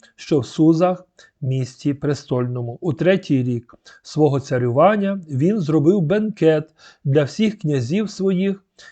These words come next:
і для службовців при ньому, для головних начальників війська перського, мідійського і для правителів областей своїх.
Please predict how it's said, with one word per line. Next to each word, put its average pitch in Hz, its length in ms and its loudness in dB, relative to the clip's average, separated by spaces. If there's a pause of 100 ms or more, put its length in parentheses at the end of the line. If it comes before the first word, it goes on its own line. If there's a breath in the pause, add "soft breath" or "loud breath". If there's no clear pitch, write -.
(100)
і 170 120 2
для 160 380 4
службовців 185 920 0 (320 soft breath)
при 190 160 4
ньому, 185 360 2
для 151 220 4
головних 160 540 0
начальників 180 800 2
війська 170 520 -2 (360 soft breath)
перського, 160 580 2
мідійського 160 880 0 (260 soft breath)
і 165 120 4
для 151 180 6
правителів 180 720 2
областей 135 560 0
своїх. 135 560 -4